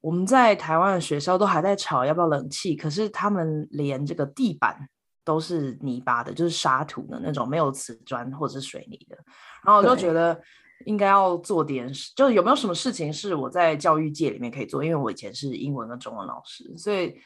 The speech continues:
Speaker 1: 现在才辗转来到美国来念书，我就觉得好像很多人是有两极的反应。第一个当然就是可能觉得，哇，印度真的是非常特殊的一个地方，然后又爱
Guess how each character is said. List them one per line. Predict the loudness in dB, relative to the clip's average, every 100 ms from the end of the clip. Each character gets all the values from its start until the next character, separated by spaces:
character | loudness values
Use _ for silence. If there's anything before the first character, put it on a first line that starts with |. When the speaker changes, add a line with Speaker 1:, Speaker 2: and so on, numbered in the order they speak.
| _
Speaker 1:
现 | -4 2
在 | 2
才 | 0 -6
辗 | -2 -2 0
转 | -2 -4
来 | -6 -6
到 | -8
美 | -8 -12
国 | -12 -14
来 | -10
念 | -10 -8
书， | -8 -6
我 | -4
就 |
觉 | -4 -4
得 | -6 -8 -14 -18 -18 -20 -20 -20 _ _ -4
好 | 2
像 | 6 6 4 0
很 | 2
多 | 6 6
人 | 6
是 | 4
有 | 6 6
两 | 6 4 2
极 | -4 2
的 | 2
反 | 2 -4 -4
应。 | -6
第 | -4 -2
一 |
个 | 0
当 | 2
然 | 2 2
就 |
是 | -4 -2 -4
可 | -6
能 | -8 -8
觉 | -8 -6
得， | -2
哇， | 0 0 4
印 | 4
度 | 4 4
真 | 2
的 | 0
是 |
非 | 0 2
常 | 2
特 | 0 0 0
殊 | 0 0
的 | 0
一 |
个 | -2
地 | -4 -8
方， | -4
然 | -4 -4
后 | -4
又 | 0 2 2
爱 | 0 -2